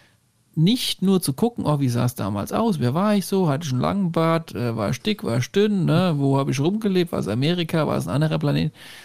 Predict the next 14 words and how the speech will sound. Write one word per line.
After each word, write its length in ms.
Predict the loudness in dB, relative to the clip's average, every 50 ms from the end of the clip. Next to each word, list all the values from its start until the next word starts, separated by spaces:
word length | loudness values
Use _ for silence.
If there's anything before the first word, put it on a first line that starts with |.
| -20 _
Sondern 340 | -6 -2 0 0 0 -2 -4 -4
meistens 580 | -2 0 0 2 2 0 0 -2 -2 -4 -2 -2
hat's 160 | -2 -4 -2
damit 280 | -2 0 0 0 0 -2
zu 100 | -4 -4
tun, 200 | -2 -2 -2 0
dass 140 | 0 0 -2
du 100 | -2 -2
noch 200 | -2 -2 -2 -4
eine 120 | -6 -2
Aufgabe, 920 | 0 0 0 0 -2 -6 -10 -8 -4 -2 -2 0 0 0 0 -2 -2 -4
also 180 | -4 -6 -6 -8
diese, 460 | -8 -6 -6 -4 -2 -2 -2 -2 -2 -4 _ -16 -20 -20 -20 _ _ _ _ -4
dieses, 640 | -2 -2 0 2 2 0 0 -2 -4 -6 -8 -10 -12